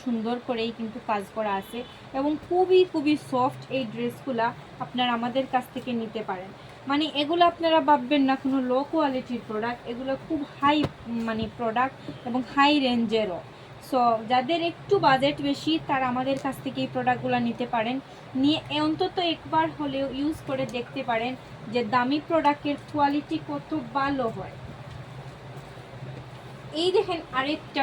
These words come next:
ড্রেস জমজম লোনের মধ্যে, কালারটা দেখছেন কত সুন্দর, হাতের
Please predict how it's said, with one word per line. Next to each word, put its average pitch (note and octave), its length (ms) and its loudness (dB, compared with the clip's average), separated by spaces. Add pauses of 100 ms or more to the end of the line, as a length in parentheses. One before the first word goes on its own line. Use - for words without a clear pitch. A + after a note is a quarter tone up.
(160)
ড্রেস B3+ 300 0 (760)
জমজম C4 480 2 (100)
লোনের A#3+ 380 2
মধ্যে, A3 260 -4 (800)
কালারটা D#4+ 420 2 (100)
দেখছেন A3+ 300 -6 (180)
কত D#4 180 -8 (180)
সুন্দর, A3 340 -2 (140)
হাতের D#4 320 -4